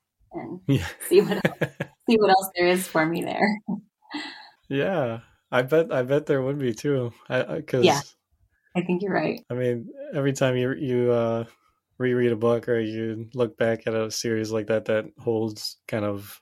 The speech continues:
Speaker 2: uh, power like that for you, there is always, like, a little something here and there that is like, "Holy cow,
Speaker 1: Mm.
Speaker 2: that, like, makes so
Speaker 1: Mm-hmm.
Speaker 2: much more sense to me now," or, like,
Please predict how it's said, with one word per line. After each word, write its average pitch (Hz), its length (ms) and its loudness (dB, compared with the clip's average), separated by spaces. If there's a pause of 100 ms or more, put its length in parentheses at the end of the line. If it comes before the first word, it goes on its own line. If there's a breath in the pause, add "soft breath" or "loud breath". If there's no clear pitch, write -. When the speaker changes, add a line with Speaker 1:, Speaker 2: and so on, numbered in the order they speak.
(140)
Speaker 2:
uh, 101 200 -6
power 104 320 -2
like 104 180 -4
that 104 200 -2
for 107 220 -2
you, 101 440 -8 (140)
there 120 160 4
is 117 120 2
always, 123 300 2
like, 110 340 0
a 139 80 -4
little 123 220 2
something 107 400 -2
here 110 180 -4
and 107 140 -4
there 104 160 -4
that 107 180 -2
is 104 160 -8
like, 104 280 -4
"Holy 156 640 -2
cow, 117 340 2
Speaker 1:
Mm. - 0 -
Speaker 2:
that, 120 200 0
like, 120 260 0
makes 113 280 -2
so 135 420 2
Speaker 1:
Mm-hmm. - 0 -
Speaker 2:
much 127 300 -4
more 120 420 0
sense 120 380 -4
to 135 80 -10
me 123 120 -2
now," 117 320 -2
or, 123 140 0
like, 107 420 -2